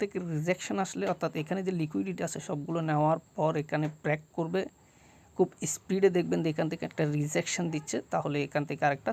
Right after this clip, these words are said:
সেল অপরচুনিটি আছে। এটা হচ্ছে আজকের দিনের অ্যানালাইসিস। দুইটা বাই অপরচুনিটি এখানে দেওয়া হয়েছে আর দুইটা সেল অপরচুনিটি উপর দিকে দেওয়া হয়েছে। আপনারা এগুলো ফলো করে আজকে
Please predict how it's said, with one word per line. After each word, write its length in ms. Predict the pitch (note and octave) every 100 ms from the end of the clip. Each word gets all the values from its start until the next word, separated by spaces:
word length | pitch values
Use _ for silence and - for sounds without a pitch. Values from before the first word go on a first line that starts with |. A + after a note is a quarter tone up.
| -
সেল 140 | D3 C#3
অপরচুনিটি 480 | C#3+ - - - -
আছে। 160 | - - - -
এটা 100 | E3+
হচ্ছে 160 | F3 - D#3+
আজকের 240 | - D#3 D3
দিনের 200 | D3 C#3+
অ্যানালাইসিস। 540 | C#3 C3+ C3+ - - - - - - - - - - -
দুইটা 240 | D3+ D3 D#3 D#3
বাই 200 | D3 F3+ F#4 -
অপরচুনিটি 480 | D#3 D#3+ D3+ E3+ D#3+
এখানে 180 | D3+ E3 D#3+
দেওয়া 160 | D#3+ D#3
হয়েছে 240 | F3 - B3+ - - - - - - - - - - - - - D#3
আর 80 | C#3
দুইটা 220 | D3 - D3+ D#3
সেল 140 | D#3+ D3
অপরচুনিটি 400 | D3+ D3+ D#3+ F#3
উপর 120 | F3+ D3 C#3+
দিকে 160 | D3 C#3
দেওয়া 140 | C#3+ -
হয়েছে। 240 | - - - - - - - - - - - - -
আপনারা 240 | D3+ D#3 D3+
এগুলো 200 | D3 E3 D#3+
ফলো 200 | - D#3+ E3
করে 140 | F#3 A3+ - - - - - - - - D3
আজকে 300 | - -